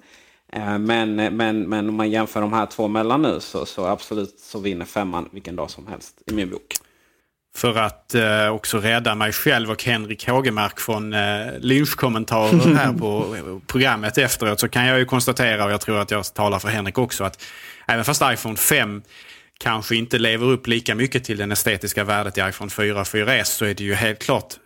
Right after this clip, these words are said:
Speaker 2: eh, den vackraste mobiltelefonen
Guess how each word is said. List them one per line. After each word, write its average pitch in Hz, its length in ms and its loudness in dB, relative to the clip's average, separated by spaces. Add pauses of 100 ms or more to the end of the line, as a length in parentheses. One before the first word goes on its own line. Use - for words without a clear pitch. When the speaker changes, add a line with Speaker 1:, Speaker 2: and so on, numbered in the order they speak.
Speaker 2:
eh, - 60 -20 (360)
den 104 240 -4
vackraste 110 580 -2
mobiltelefonen 101 920 -2